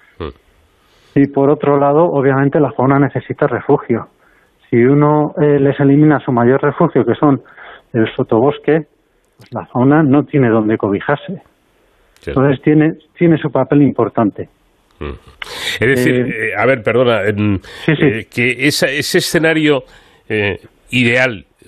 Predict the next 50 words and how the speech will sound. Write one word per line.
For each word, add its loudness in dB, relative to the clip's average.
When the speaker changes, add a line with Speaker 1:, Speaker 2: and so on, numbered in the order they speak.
Speaker 1:
o -12
hipotéticamente -2
ideal, -2
que -10
sería -2
el -2
bosque -4
completamente 2
limpio, 2
casi 0
sin, -2
sin 0
una 2
brizna 0
de, 0
de, 2
de, 2
de, 0
de 0
hierba 0
o -2
de, -2
o 0
de 2
lo 0
que -2
sea. 0
Speaker 2:
Ajá, 0
Speaker 1:
Eh, -4
eh, -2
Speaker 2:
sí. 0
Speaker 1:
eso, -2
eso, -6
eso -2
es 0
un 2
cuento, -4
¿no? -2
Quiero -2
decir -6
que -2
es, -2
eh, -4
no 2
sería 0
ni 2
bueno. 0
Speaker 2:
No, 4
no, 2
yo 2